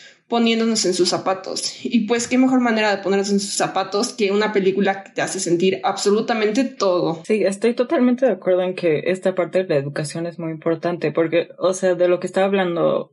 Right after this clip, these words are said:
Speaker 2: hace rato de la propaganda, eh, lo que están haciendo ahorita el ejército estadounidense justo es que sus anuncios están estilizados tipo videojuegos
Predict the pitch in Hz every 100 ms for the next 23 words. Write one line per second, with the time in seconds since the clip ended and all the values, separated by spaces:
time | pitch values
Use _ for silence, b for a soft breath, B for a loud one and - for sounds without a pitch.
0 | _ 180 165 165 165 160 180 165 151 139
1 | 151 151 151 147 151 B B B B B
2 | B - 190 185 196 190 180 - 196 202
3 | 208 208 202 190 175 175 175 170 170 156
4 | 160 151 165 190 185 170 147 165 165 165
5 | 160 165 165 165 180 185 185 190 202 175
6 | 175 170 - - - 170 151 160 - -
7 | - 165 196 196 196 196 202 196 254 -
8 | - b b b b _ - 185 180 -
9 | 190 185 185 180 180 175 - 185 185 196
10 | 170 165 185 175 170 170 151 - 185 -
11 | 170 156 156 165 156 151 180 160 160 156
12 | - -